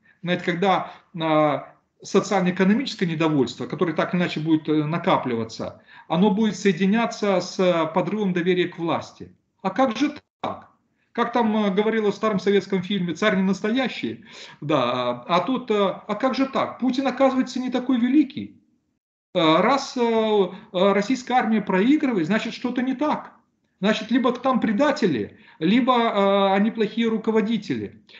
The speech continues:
Раз и на-, и мы стали беднее, и войну не выигрываем, значит, что-то не так в российском государстве.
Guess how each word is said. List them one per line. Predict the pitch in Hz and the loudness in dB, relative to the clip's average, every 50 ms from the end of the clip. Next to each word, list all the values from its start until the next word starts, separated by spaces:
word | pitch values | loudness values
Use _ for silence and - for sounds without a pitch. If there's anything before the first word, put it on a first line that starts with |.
| - - | -16 -6
Раз | - 170 226 233 233 - | -2 0 2 2 2 2
и | 208 190 190 190 | 2 2 2 2
на-, | 175 190 214 | 0 0 2
и | - 226 202 | 4 6 6
мы | 196 262 | 6 6
стали | 269 - - 262 254 247 | 4 2 0 0 0 0
беднее, | 208 208 240 - 214 240 240 240 233 226 214 | 0 0 0 0 0 -2 0 0 0 0 0
и | 202 208 | 2 2
войну | 185 180 170 170 190 254 | 2 2 2 2 2 0
не | 262 254 254 | 0 -2 -2
выигрываем, | 233 247 240 240 233 196 220 226 220 220 214 214 196 160 | -2 0 0 0 0 2 0 0 0 0 0 -2 -2 -2
значит, | 135 165 196 196 - - | -2 -4 -4 -4 -6 -10
что-то | - - 226 226 - | -8 -6 -4 -4 -4
не | 233 262 269 | -4 -4 -2
так | 285 269 - - - - | 0 0 0 -2 -2 -6
в | 156 151 | -6 -4
российском | 160 175 160 - 147 - - 160 139 135 | -4 -4 -4 -4 -8 -8 -8 -6 -6 -6
государстве. | 139 131 - 151 131 110 95 95 - - - 101 90 - | -4 -4 -4 -2 -2 -2 -4 -6 -10 -14 -14 -14 -14 -14